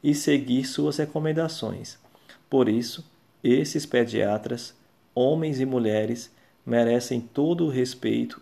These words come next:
e valorização por parte dos gestores e da população, pelo que representam para o país, como agentes efetivos em defesa da vida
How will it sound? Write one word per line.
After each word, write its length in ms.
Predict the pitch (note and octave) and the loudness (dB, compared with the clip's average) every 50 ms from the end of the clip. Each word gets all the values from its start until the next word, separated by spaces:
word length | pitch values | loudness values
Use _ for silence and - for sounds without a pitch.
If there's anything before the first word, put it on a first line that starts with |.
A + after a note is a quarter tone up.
| _ _ - | _ _ -4
e 120 | B2+ A#2+ | -2 -2
valorização 960 | G#2+ G2 A2+ B2+ C#3 C#3+ D3 C#3+ C#3 B2 A#2+ B2 A#2 A#2+ - - - B2 B2+ | -2 0 0 0 2 2 0 0 0 0 0 0 -2 -2 -4 -6 -6 -6 -6
por 300 | C3 B2+ C3 B2+ B2+ - | -4 -2 -4 -4 -4 -6
parte 520 | - - A2 G#2 G#2+ A2 - - - - - _ - - - - - _ _ _ | -4 -2 -2 -2 -2 -4 -8 -12 -14 -14 -16 _ -20 -20 -20 -20 -20 _ _ _
dos 220 | - A#2 A2 G#2+ G#2 | 0 2 2 2 4
gestores 840 | G#2+ B2 C#3+ C#3+ - - - - A2+ A#2 B2 C3 D3+ D3+ - - _ _ _ _ _ _ - - | 2 2 0 0 -4 -4 -2 0 2 2 2 0 -2 -4 -8 -12 _ _ _ _ _ _ -8 -4
e 100 | C3+ B2+ | -2 0
da 160 | A#2 A#2+ A#2+ | 2 2 2
população, 920 | A#2+ - C#3+ C#3+ - - D3+ D3+ D3+ D3+ D3+ - - - A#2 A2 G#2+ G#2 A2 - _ - - _ _ _ - | 2 2 -2 -2 -2 0 2 2 2 0 0 -4 -4 -4 -4 -4 -6 -8 -12 -16 _ -20 -20 _ _ _ -2
pelo 240 | - B2 A#2+ B2+ A#2+ | 0 0 0 0 -2
que 140 | - - A#2 | -4 -4 -2
representam 880 | A2 B2+ C3+ B2+ - - B2+ A#2+ A#2 A2+ A#2 B2 C#3+ D3 - D3+ D3+ | -2 -2 -2 0 0 0 0 0 0 0 -2 -2 -2 -2 -4 -4 -2
para 240 | D3+ - D3+ D3 D#3 | -2 -2 -2 -2 -2
o 40 | D3 | -2
país, 640 | D3 - D3+ C#3+ B2 G#2+ A2 - - - - - - _ _ _ _ _ _ _ - | -2 -2 0 0 0 -2 -4 -8 -10 -14 -18 -20 -20 _ _ _ _ _ _ _ -4
como 440 | - C3 C3 C3 C3 B2 A2+ - - - | 0 0 2 2 2 -2 -2 -4 -6 -4
agentes 680 | - A#2+ B2 A#2+ G2+ G2 A2 A#2+ A#2+ - - G#2 G2+ G#2 | -2 0 0 0 -2 -2 -4 -4 -6 -6 -10 -6 -2 0
efetivos 960 | B2 D#3+ E3+ - - E3+ D#3+ D#3+ - - A#2 A#2 A2+ A2+ B2 B2+ B2+ - - _ _ - | 0 0 2 2 0 0 0 -2 -2 -2 -2 -2 -2 -2 -4 -6 -8 -10 -18 _ _ -4
em 140 | B2 A#2+ A#2 | -2 -2 0
defesa 580 | A2+ A2 G#2+ G#2+ - - B2+ C3 C3+ D#3 D3 | 0 0 -2 -2 0 0 0 0 0 0 0
da 140 | C3 B2+ A#2 | 0 0 0
vida 460 | G2+ G2 G#2+ A2 A2 A2+ B2 C3+ C3 | 0 -2 -2 -2 -2 -2 -2 -4 -6